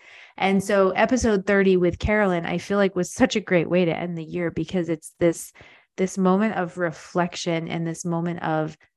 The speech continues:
"How much can I achieve this year?" So I encourage you, um, go check it out. It's super inspiring.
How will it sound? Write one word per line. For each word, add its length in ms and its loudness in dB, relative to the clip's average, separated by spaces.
"How 300 -4
much 280 -6
can 160 -8
I 180 -4
achieve 440 -4
this 300 -6
year?" 260 -14
So 140 4
I 60 8
encourage 640 6
you, 420 4
um, 580 -2
go 140 0
check 280 0
it 60 6
out. 380 4
It's 200 -2
super 540 2
inspiring. 760 2